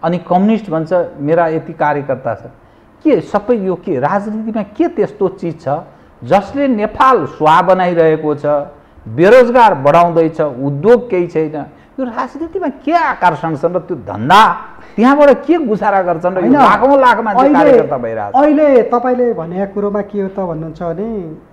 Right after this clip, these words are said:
Speaker 2: दुई तिनवटा कुरा देख्छु मैले।
Speaker 1: मह्म।
Speaker 2: एउटा देश बनाउनु पर्छ, देश र जनताका लागि हो भनेर लागेको देखिन्छ।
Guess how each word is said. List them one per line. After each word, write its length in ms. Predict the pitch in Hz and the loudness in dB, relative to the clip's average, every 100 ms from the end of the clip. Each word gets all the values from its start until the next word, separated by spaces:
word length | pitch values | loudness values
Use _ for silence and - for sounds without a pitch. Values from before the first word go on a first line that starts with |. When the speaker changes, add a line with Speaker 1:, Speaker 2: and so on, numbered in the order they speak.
| 156 | -6
Speaker 2:
दुई 100 | 226 | -6
तिनवटा 340 | 226 202 196 | -4 -8 -10
कुरा 200 | 180 170 | -12 -12
देख्छु 280 | 165 160 - | -12 -14 -14
मैले। 420 | 160 147 151 - | -16 -18 -18 -14
Speaker 1:
मह्म। 1300 | 120 143 240 - - _ _ _ _ _ _ - 254 | -10 -10 -14 -20 -20 _ _ _ _ _ _ -6 0
Speaker 2:
एउटा 440 | 294 302 294 262 190 | 2 2 2 2 0
देश 520 | 139 233 254 247 - | -2 0 0 -2 -10
बनाउनु 340 | 180 240 233 226 | -6 -4 -4 -6
पर्छ, 260 | 226 220 214 220 220 208 - - - _ _ _ _ _ _ 156 | -6 -6 -6 -4 -4 -8 -12 -20 -20 _ _ _ _ _ _ -6
देश 220 | 220 226 | -6 -4
र 40 | 220 | -6
जनताका 420 | 208 208 214 214 | -6 -6 -6 -6
लागि 260 | 202 180 | -8 -10
हो 100 | 170 | -10
भनेर 280 | 175 160 170 | -10 -8 -8
लागेको 400 | 190 190 185 180 | -6 -6 -6 -8
देखिन्छ। 300 | 170 170 165 | -10 -14 -16